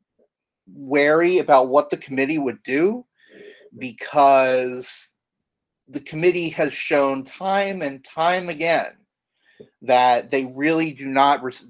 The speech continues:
despite what they say, they do not respect non-A five schools. But I th-, I think, I think they got, their hand was forced and they put Cincinnati into four,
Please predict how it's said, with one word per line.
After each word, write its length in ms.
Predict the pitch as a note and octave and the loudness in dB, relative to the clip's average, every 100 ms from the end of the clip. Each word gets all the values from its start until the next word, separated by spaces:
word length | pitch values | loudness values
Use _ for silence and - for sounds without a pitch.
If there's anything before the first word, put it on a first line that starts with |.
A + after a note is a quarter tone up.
| - | -14
despite 460 | B2+ - D3 D#3 | -14 -2 0 0
what 140 | D#3 E3 | -2 -2
they 140 | E3 | -4
say, 560 | D#3+ G#3 F#3 A#2+ A2+ A#2 _ _ _ _ _ _ | 0 4 4 4 -2 -16 _ _ _ _ _ _
they 160 | B2+ C3+ | -4 -4
do 200 | A#2 C#3 | -6 -4
not 280 | D3 D3+ D3+ | 2 2 0
respect 680 | D3+ - C3+ C3 - - _ - | -8 -4 -2 -2 -10 -20 _ -10
non-A 420 | B2 B2+ B2+ B2 | -2 0 0 -4
five 380 | A#2 A#2+ A2+ A2 | -2 -2 -2 -6
schools. 580 | - - F#2+ - - - _ _ _ _ _ _ _ _ | -10 -6 -6 -8 -20 -20 _ _ _ _ _ _ _ _
But 460 | - A#2+ A2+ A#2 - - _ _ _ _ | -2 0 0 -2 -6 -20 _ _ _ _
I 140 | - B2+ | -12 -10
th-, 360 | A#2 - - B2+ | -12 -16 -14 -6
I 140 | C3+ | -6
think, 440 | B2+ - D#3+ D#3+ - - _ _ _ _ _ _ A2+ _ _ _ - - | -4 -2 -2 -4 -18 -20 _ _ _ _ _ _ -20 _ _ _ -16 -8
I 100 | B2 | -8
think 440 | - D3+ D3 - | -4 -4 -4 -6
they 400 | C3+ A2 C#3 C3+ | -20 -4 -2 -2
got, 420 | B2 C3 C3+ - _ - | 2 2 2 -2 _ -6
their 160 | B2 A#2+ - - | -4 -6 -12 -8
hand 360 | B2+ C3+ C#3 | -2 -2 -2
was 200 | C#3+ C#3 | -4 -6
forced 540 | - E3 F3+ G#2 - A#2+ | -6 -4 -2 -4 -10 -10
and 140 | A2 | -10
they 80 | A2+ | -10
put 280 | - C3+ - | -6 -6 -6
Cincinnati 680 | C#3 C3 C#3+ B2+ B2+ C3 | -12 -6 0 2 2 -2
into 260 | B2 A2+ A#2 | -8 -12 -20
four, 560 | - F3+ F#3 B2 C3 | -6 0 4 2 0